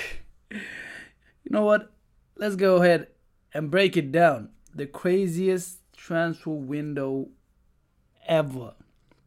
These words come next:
First of all, Messi kicks it off with the <laughs> announcement.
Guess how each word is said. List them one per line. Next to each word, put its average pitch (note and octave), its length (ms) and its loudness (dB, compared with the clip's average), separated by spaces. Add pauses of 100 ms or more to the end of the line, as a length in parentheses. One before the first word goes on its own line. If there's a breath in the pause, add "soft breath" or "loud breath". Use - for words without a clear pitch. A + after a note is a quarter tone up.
(3500 soft breath)
First A3 360 0
of C3+ 120 -4
all, B2+ 300 -6 (720)
Messi D#3+ 760 -2
kicks - 580 -8 (420)
it C#3+ 160 -6
off C#3+ 400 -6 (720)
with A#2+ 180 -14
the D3 240 -6
<laughs> - 0 -
announcement. D#3+ 880 -2